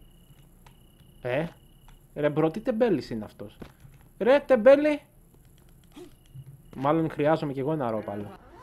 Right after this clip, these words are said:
Και βάλτε εδώ. Και άρα έχουμε μια τσαντούλα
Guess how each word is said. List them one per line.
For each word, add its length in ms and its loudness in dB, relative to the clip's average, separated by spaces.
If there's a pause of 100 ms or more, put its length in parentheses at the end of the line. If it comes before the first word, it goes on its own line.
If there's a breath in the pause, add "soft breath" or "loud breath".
Και 200 -6 (1300)
βάλτε 300 -8
εδώ. 320 -10 (1040)
Και 120 -4
άρα 340 -2
έχουμε 260 -8
μια 140 -4
τσαντούλα 640 -6